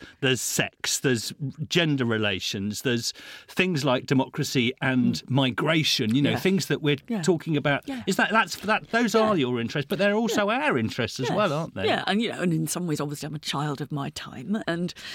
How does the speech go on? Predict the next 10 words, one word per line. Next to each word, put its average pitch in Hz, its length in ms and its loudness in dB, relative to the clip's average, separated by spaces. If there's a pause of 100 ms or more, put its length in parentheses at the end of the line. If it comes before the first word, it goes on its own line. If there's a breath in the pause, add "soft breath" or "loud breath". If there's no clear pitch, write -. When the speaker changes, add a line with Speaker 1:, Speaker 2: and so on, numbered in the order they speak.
(240 loud breath)
Speaker 2:
you - 40 -6
know, 143 120 -2
the 151 100 -2
reason 147 440 -4
that 135 120 -4
I, 143 160 -4 (320 loud breath)
that 165 200 -2
my, 156 340 -2
my 160 200 -2
antennae 160 840 -4